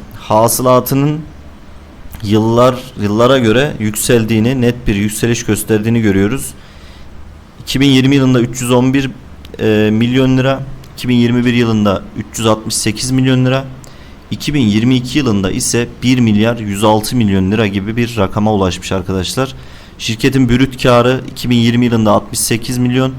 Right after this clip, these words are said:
iki bin yirmi bir yılında yetmiş altı milyon. Burada pandemi etkisi var bu arada. İki bin yirmi iki yılında da beş yüz yedi milyon liraya yükselmiş brüt kar. favök yine net bir şekilde yükseliş göstermiş.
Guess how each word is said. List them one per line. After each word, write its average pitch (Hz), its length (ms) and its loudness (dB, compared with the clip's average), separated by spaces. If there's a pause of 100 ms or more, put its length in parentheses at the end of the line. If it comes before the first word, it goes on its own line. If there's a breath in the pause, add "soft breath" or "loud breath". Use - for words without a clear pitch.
(960 loud breath)
iki - 180 -8
bin 139 80 4
yirmi 113 280 4
bir 104 100 2
yılında 95 300 0
yetmiş 98 360 -2
altı 117 280 2
milyon. 123 340 0
Burada 110 300 2
pandemi 110 380 2
etkisi - 360 -2
var 101 160 2
bu 90 80 2
arada. 87 360 0 (480 loud breath)
İki - 240 -4
bin 117 160 4
yirmi 117 300 2
iki 113 220 -2
yılında 113 420 2
da 143 240 0 (520 loud breath)
beş 120 320 0
yüz 131 240 -6
yedi 113 220 0
milyon 101 360 0
liraya 98 240 2
yükselmiş 110 520 -2 (100)
brüt 120 340 0
kar. 131 300 -2 (560 loud breath)
favök 139 540 4
yine 117 240 2
net 117 240 0
bir 107 60 0
şekilde 101 400 -2
yükseliş 107 560 -2
göstermiş. 123 720 -2